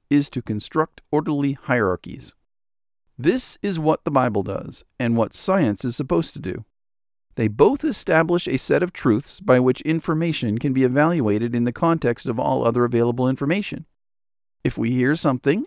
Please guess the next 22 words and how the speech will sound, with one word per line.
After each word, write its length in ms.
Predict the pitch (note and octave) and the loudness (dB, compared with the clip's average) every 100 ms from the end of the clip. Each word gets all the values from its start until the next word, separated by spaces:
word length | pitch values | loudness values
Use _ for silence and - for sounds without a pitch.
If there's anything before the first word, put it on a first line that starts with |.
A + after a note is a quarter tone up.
| - | 0
and 140 | B2+ | 2
don't 200 | A#2 A2 | 2 0
know 200 | A2 A2+ | 0 0
if 100 | G#2 | -2
it's 160 | A2+ - | -8 -6
true 220 | - C#3 | 0 2
or 80 | E3+ | 2
not, 320 | G#2 C#3 - - _ _ - | 2 0 -4 -20 _ _ -2
then 140 | A#2+ | 0
the 80 | A2+ | -2
first 400 | - B2+ F3 - | 0 2 2 0
thing 200 | A3+ A#3 | -2 0
we 100 | A3+ | -2
should 160 | G3 B2+ | -2 2
do 200 | A2 E3 | 2 2
is 100 | D#3 | 0
seek 280 | - C#3 | -2 0
out 200 | D3 C#3+ | 2 2
the 120 | - D3+ | 0 -4
highest 500 | D#3 C3 D#3 - B2+ | 0 0 0 0 2
level 280 | A2+ B2 | 2 2
truth 420 | C3+ - G3 D3 | -2 2 2 0